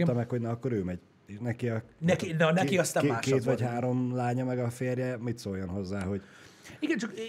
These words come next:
Speaker 2: pontosan nyilván
Speaker 1: ő,
Speaker 2: ez egy
Speaker 1: ő,
Speaker 2: specifikus
Speaker 1: ők nem
Speaker 2: helyzet.
Speaker 1: tudnak úgymond erre felkészülni, úgyhogy ne-, nekik biztos, hogy sokkal tovább tart feldolgozni ezt a tragédiát.
Speaker 2: Nyilván. De egy asztronauta, érted? Tehát most gondolj bele, és a férjed mit dolgozik? Hát asztronauta a férjem. És akkor így, aha,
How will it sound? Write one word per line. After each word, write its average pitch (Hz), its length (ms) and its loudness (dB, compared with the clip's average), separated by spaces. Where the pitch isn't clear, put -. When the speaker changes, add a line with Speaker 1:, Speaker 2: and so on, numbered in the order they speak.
Speaker 2:
pontosan 185 400 4
nyilván 165 320 4
Speaker 1:
ő, - 20 6
Speaker 2:
ez 147 80 6
egy 160 80 4
Speaker 1:
ő, 143 40 6
Speaker 2:
specifikus 143 500 6
Speaker 1:
ők 139 60 8
nem 113 100 6
Speaker 2:
helyzet. 123 260 6
Speaker 1:
tudnak 107 200 0
úgymond 101 260 0
erre 98 220 -4
felkészülni, 104 560 -8
úgyhogy 110 260 -8
ne-, 113 240 0
nekik 113 320 -2
biztos, 101 400 -4
hogy 90 340 -6
sokkal 98 320 -4
tovább 90 280 -6
tart 87 220 -10
feldolgozni 87 680 -6
ezt 92 200 -12
a 90 200 -10
tragédiát. 98 500 -2
Speaker 2:
Nyilván. 135 400 0
De 269 120 -2
egy 302 120 2
asztronauta, 233 520 0
érted? 175 300 2
Tehát 175 140 -4
most 180 240 0
gondolj 214 240 6
bele, 165 280 6
és 247 140 4
a 220 40 4
férjed 214 320 4
mit 175 120 2
dolgozik? 139 400 4
Hát 403 200 4
asztronauta 135 520 2
a 131 60 2
férjem. 120 400 0
És 175 140 -2
akkor 220 140 0
így, 214 120 -2
aha, 233 300 0